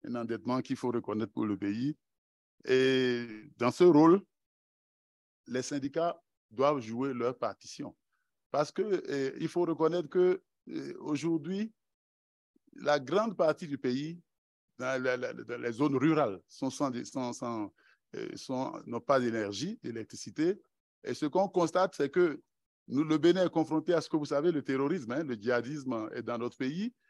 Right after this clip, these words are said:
Et dans les zones les plus reculées, il n'y a pas d'électricité. Il n'y a pas l'électricité, il n'y a pas la présence de l'État. Le problème de, de la lutte contre le terrorisme, ce n'est pas seulement les, les armes,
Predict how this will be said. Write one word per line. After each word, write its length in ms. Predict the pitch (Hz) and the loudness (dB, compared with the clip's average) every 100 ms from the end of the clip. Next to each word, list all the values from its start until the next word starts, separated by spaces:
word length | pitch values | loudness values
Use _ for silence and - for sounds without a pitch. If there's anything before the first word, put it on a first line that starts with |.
| _ _ | _ _
Et 120 | 127 | -6
dans 200 | 127 196 | 2 2
les 120 | 233 208 | 4 2
zones 280 | 170 220 | 2 0
les 120 | 175 160 | 0 -2
plus 500 | 180 180 147 107 - | -2 -2 -2 -6 -6
reculées, 600 | 123 143 147 147 185 233 _ | -4 -4 -4 2 2 2 _
il 80 | 139 | 0
n'y 80 | 139 | 0
a 60 | 117 | 2
pas 140 | 123 | 0
d'électricité. 460 | 107 101 95 - - - - _ | 0 -6 -12 -14 -18 -20 -20 _
Il 80 | - | 0
n'y 40 | 170 | 2
a 60 | |
pas 160 | 165 175 | 4 4
l'électricité, 340 | 147 - 170 - | 2 -2 -10 0
il 40 | |
n'y 60 | 160 | 0
a 80 | |
pas 140 | - 156 | 2 0
la 100 | 143 | 0
présence 420 | - 131 120 135 | 0 -2 0 -2
de 60 | 113 | -2
l'État. 300 | 107 - 127 | -6 -6 -2
Le 100 | 156 | 0
problème 420 | 208 202 220 214 | 2 2 2 4
de, 420 | 165 135 - 135 | 2 2 -2 -8
de 120 | 127 | 2
la 160 | 143 139 | 4 4
lutte 220 | 151 160 | 2 -2
contre 220 | - 139 | -4 -2
le 40 | 120 | -2
terrorisme, 460 | 120 117 147 214 | -2 0 -2 -4
ce 160 | - 135 | -6 -4
n'est 120 | 123 | -2
pas 180 | 151 151 | 0 0
seulement 360 | 139 123 165 | 0 -2 -2
les, 180 | 202 123 | 0 -2
les 300 | 104 110 110 | -4 -8 0
armes, 240 | 147 101 | 0 0